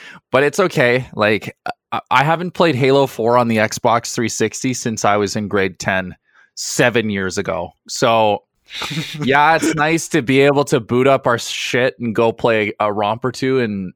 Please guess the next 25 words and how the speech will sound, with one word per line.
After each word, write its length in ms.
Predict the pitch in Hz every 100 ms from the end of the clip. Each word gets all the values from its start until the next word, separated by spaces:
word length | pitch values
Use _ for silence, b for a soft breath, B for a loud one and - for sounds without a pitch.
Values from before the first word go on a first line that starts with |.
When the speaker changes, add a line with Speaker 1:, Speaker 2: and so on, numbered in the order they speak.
| -
Speaker 1:
in 100 | 104
Halo 320 | 110 113 107
four 380 | - 113 110 113
or 160 | 107 95
Reach 320 | 101 110 -
or 40 |
whatever, 380 | 127 131 131 143
but 360 | 131 107 98 87 - _ _ _ _ 233
Speaker 2:
We 100 | 139
have 160 | 151 160
the 80 | 143
Master 280 | 143 135 127
Chief 220 | - 131
Collection 380 | 123 104 104 120
to 40 |
do 160 | 117 143
Speaker 1:
we 100 | 175
Speaker 2:
that 60 | 202
Speaker 1:
got 160 | 220
the 80 | 254
Speaker 2:
now. 280 | 202 180 170
Speaker 1:
Ma-, 40 |
Master 360 | 165 160 151 156
Chief 260 | - 127 -
Collection. 760 | 135 127 127 - 131 120